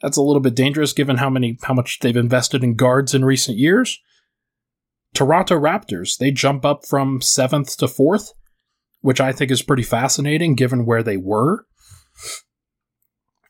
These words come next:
Orlando Magic, they keep their pick, but they were potentially gonna draft high. They dropped a little bit, but they still have a top five pick there. Oklahoma City,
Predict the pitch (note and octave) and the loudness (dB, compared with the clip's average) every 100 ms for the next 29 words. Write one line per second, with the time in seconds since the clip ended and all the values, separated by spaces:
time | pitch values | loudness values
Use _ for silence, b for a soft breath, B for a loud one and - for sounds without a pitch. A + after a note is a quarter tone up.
0 | - C#3 C#3 D3+ D3+ C#3+ C3 C3+ F3+ E3 | -2 0 2 2 2 2 2 0 -2 -8
1 | - _ - C3+ C#3 - C#3+ - D3 C#3 | -14 _ -2 -2 -2 -2 -4 0 -2 0
2 | D3+ D3+ - - B2+ - - B2+ D3 D3+ | 0 -2 -2 -4 -4 -6 -10 0 0 0
3 | B2 C3 D3 D3 C#3+ - C3+ D3 C#3 D3 | 0 2 2 0 -2 -4 -4 -2 0 0
4 | C#3 C3+ C3 C#3 C3+ - C3 C3+ C3 B2+ | 2 2 2 0 0 0 0 2 0 0
5 | C3 C3 C3+ C3 C3 B2+ C3 C3 A#2+ A#2+ | 2 2 0 -2 0 0 0 0 -4 -4
6 | _ _ _ _ _ - C3+ - D3+ C#3 | _ _ _ _ _ -2 -2 0 0 2
7 | C3+ C3 C3+ B2+ - A#2+ - A#2+ - A#2+ | 0 0 0 0 0 -2 -2 -6 -2 -2
8 | A2+ - _ _ _ _ _ _ _ _ | -2 -6 _ _ _ _ _ _ _ _
9 | _ _ - D#3 E3+ C#3+ D#3 C3 - C#3+ | _ _ -2 0 0 0 0 0 2 2
10 | D#3+ | 0